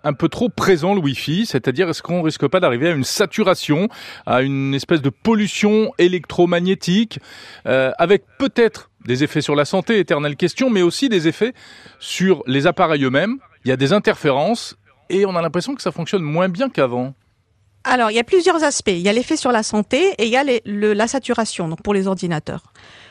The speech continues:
Speaker 2: Donc, l'effet pour la santé, j'aimerais peut-être, euh, un clin d'œil à mon, avec, à mon collègue à l'inria,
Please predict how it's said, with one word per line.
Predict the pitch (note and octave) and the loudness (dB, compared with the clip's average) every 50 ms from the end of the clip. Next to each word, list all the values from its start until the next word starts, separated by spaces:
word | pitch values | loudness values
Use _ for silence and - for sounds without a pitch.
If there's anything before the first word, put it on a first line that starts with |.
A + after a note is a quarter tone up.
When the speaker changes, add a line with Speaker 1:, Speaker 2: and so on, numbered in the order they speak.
| _ _ - | _ _ -2
Speaker 2:
Donc, | G3+ G#3 - | -2 0 0
l'effet | C4+ D4+ - G#4+ G#4+ | 0 2 2 2 2
pour | - F4 | 2 2
la | D#4+ D4 | 2 2
santé, | C#4+ - D4+ C#4 C4 - E4+ F#4 | 2 0 0 0 2 2 2 2
j'aimerais | D4+ D4 C4 B3+ C4+ D4 | 2 2 0 0 0 -2
peut-être, | - - B3+ - C4 C4 - - | -2 -2 -2 -2 -2 -2 -2 -2
euh, | A3+ G#3 F#3+ F#3+ | 0 0 2 2
un | G3 G3+ | 0 0
clin | G3 - G#3+ G#3 | 0 0 0 0
d'œil | G#3+ A3 A#3 A3+ A3 | 2 2 2 2 2
à | G3 | 0
mon, | F3+ F#3 F#3+ - | 0 0 -2 -2
avec, | - G3+ F#3+ F#3+ F#3 F3 | -2 -4 -2 -2 -2 -4
à | - F3 F3 E3+ | -4 -4 -4 -2
mon | F3 F3+ F#3 | -2 -4 -2
collègue | - - G#3 G#3 G#3 F#3+ F#3 | -2 -2 -2 0 0 -2 -2
à | |
l'inria, | F3+ F3 F3+ F#3 F#3+ G3 G#3 B3 | -2 -2 -2 -2 -2 -2 0 0